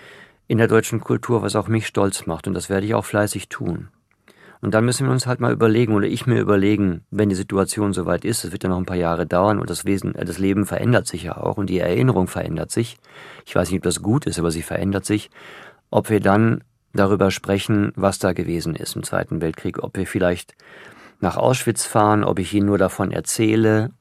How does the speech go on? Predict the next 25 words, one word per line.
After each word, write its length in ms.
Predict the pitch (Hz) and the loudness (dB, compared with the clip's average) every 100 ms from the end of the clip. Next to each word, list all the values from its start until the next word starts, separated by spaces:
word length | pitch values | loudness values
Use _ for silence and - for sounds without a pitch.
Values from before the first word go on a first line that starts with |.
| _ - - _ | _ -20 -20 _
Und 160 | - 98 | -2 -2
ich 100 | 95 | 2
muss 140 | 120 | 2
mir 100 | 117 | 4
halt 120 | 113 117 | 4 4
überlegen, 420 | 110 107 113 101 | 4 4 4 2
erzähle 340 | 95 - 101 | 0 0 -4
ich 200 | - 139 | -2 -2
Ihnen 260 | 143 139 143 | 2 2 4
das 240 | 139 147 | 4 2
oder 180 | 120 104 | 0 0
erzählt 380 | 95 95 117 107 | 0 0 -2 0
Ihnen 140 | 104 | 0
die 120 | 98 92 | 0 -2
Schule 280 | 117 107 | 0 0
das 180 | 90 90 | 0 -2
zuerst? 560 | - - 90 117 143 - | -4 -4 2 2 2 0
Wird 100 | 98 | -4
das 140 | 98 | -4
überhaupt 420 | - 82 85 131 | -4 -4 -4 -4
noch 140 | 156 151 | 0 2
in 80 | 156 | 2
der 100 | 147 | 0
Schule 300 | - 143 139 | -2 -2 0
verhandelt? 580 | 131 123 127 127 127 | -2 0 0 0 -2